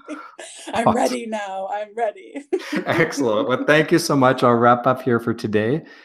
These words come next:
Speaker 2: and, uh, have an excellent rest of the week, Bonnie.
Speaker 1: Thanks, you too, and thanks for having me on the show.
Speaker 2: Cheers. The Flip Learning Network is the original online hub of the Flip Learning community.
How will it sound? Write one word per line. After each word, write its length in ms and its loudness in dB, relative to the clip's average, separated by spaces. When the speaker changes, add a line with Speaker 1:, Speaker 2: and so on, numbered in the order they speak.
Speaker 2:
and, 400 2
uh, 260 4
have 200 4
an 200 0
excellent 440 0
rest 200 0
of 60 -2
the 60 4
week, 200 2
Bonnie. 320 -6
Speaker 1:
Thanks, 300 -12
you 100 -16
too, 180 -10
and 100 -14
thanks 180 -16
for 100 -18
having 280 -14
me 80 -18
on 60 -20
the 80 -18
show. 260 -12
Speaker 2:
Cheers. 380 -6
The 80 -8
Flip 300 -4
Learning 240 2
Network 360 -6
is 120 -4
the 120 -4
original 600 -4
online 500 -2
hub 460 -4
of 120 -14
the 80 -8
Flip 320 -8
Learning 260 -6
community. 540 -6